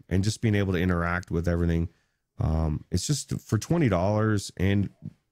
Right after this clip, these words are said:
the biggest thing that surprised me about this was I didn't even know it existed until it dropped. <laughs> Came out of nowhere, and it's like, "Man, look at this triple A game for twenty bucks." Uh, I just think it's, if you like this type of game, like you said, it's definitely worth picking up.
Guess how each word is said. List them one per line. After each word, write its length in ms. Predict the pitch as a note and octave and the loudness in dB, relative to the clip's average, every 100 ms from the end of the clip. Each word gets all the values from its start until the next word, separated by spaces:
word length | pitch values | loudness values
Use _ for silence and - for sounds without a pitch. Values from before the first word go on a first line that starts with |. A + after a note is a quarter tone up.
| _ | _
the 80 | G#2+ | 0
biggest 340 | C3+ A3 A#3 | 0 0 -2
thing 200 | - G#2+ | 0 2
that 120 | F#2 | 2
surprised 480 | - - G#2 G#2 G2+ | -2 -4 0 2 2
me 80 | G2+ | 2
about 320 | F#2+ F#2+ F#2+ | 4 0 -2
this 260 | - G2+ - | 0 -2 0
was 140 | F#2 | 0
I 140 | F#2 C#3 | 2 2
didn't 160 | F#3+ | 2
even 260 | F#2 E2 F2 | 2 4 4
know 240 | F2+ G2 | 4 2
it 60 | G2 | 2
existed 640 | F2 E2+ A2 E3+ - F2+ G2 _ _ _ | 0 0 0 0 0 0 -2 _ _ _
until 300 | F2+ G#2+ A#2 | 2 4 2
it 120 | G2 | 2
dropped. 640 | E2 F#2 B2 B2+ G2+ - F#2 - - - G2 - | 2 2 2 0 -2 -6 -14 -14 -12 -8 -8 -10
<laughs> 480 | _ _ - - - | _ _ -20 -16 2
Came 200 | D#3 D3+ | 4 4
out 140 | C3+ | 4
of 100 | A#2+ | 4
nowhere, 580 | G#2+ A#2+ D3 A2+ F#2 F#2 | 4 4 4 2 4 4
and 180 | G2 G2 | 4 2
it's 180 | F#2 | 2
like, 200 | F#2+ F2+ | 2 2
"Man, 320 | F2+ G2 B2+ G#2 | 2 2 2 2
look 140 | A#2 | 2
at 80 | A#2 | 2
this 240 | G2 - | 0 -2
triple 380 | - C3+ A#2+ G#2+ | -4 -4 0 2
A 120 | G#2+ | 2
game 380 | F#2+ G2+ A#2 A2+ | 4 2 4 2
for 140 | - | 0
twenty 280 | F2 A2 G#2 | -4 0 2
bucks." 400 | F#2 B2+ A2 - - _ _ _ _ - | 2 0 -2 -8 -18 _ _ _ _ -2
Uh, 100 | D#2 | 2
I 160 | E2+ | 2
just 200 | F#2+ F#2+ | 0 0
think 180 | - D#2 | 0 0
it's, 180 | E2 - | 0 0
if 140 | D#2 | 0
you 80 | F#2 | 2
like 220 | F2 E2+ | 2 0
this 180 | F2 E2 | -2 -2
type 240 | - F2 E2 | 0 0 0
of 80 | |
game, 220 | E2 E2+ E2+ | 0 2 2
like 200 | D#2 - | 0 -2
you 80 | |
said, 220 | E2 - E2+ | -4 0 -2
it's 140 | D#2+ | -2
definitely 360 | E2 D#2+ F2 E2 | -4 -2 -2 -2
worth 160 | E2 | -2
picking 260 | - E2 E2 | -6 -4 -2
up. 180 | E2 | -2